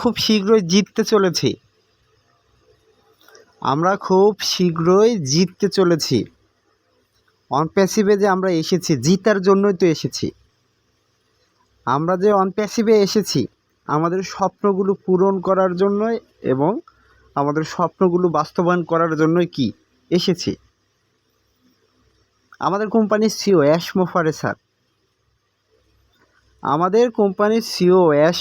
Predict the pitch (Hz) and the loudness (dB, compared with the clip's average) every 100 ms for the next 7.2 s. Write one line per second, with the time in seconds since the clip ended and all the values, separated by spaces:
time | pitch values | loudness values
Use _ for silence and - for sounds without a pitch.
0 | - 190 180 214 202 202 170 - 202 202 | -2 -2 0 -2 -2 -2 -2 2 2 4
1 | 180 175 170 - 175 - 156 170 156 151 | 2 0 -2 -4 -6 -6 -4 -2 0 0
2 | - 127 - - - _ _ _ _ _ | 0 -2 -2 -8 -8 _ _ _ _ _
3 | _ _ _ _ _ _ _ _ _ _ | _ _ _ _ _ _ _ _ _ _
4 | _ _ _ _ - 143 170 196 202 185 | _ _ _ _ -6 0 2 2 4 2
5 | 147 113 107 101 _ _ _ _ _ _ | 0 -2 -4 -4 _ _ _ _ _ _
6 | _ - 117 139 165 208 190 156 131 113 | _ -10 -2 2 4 4 4 2 0 -2
7 | 104 | -4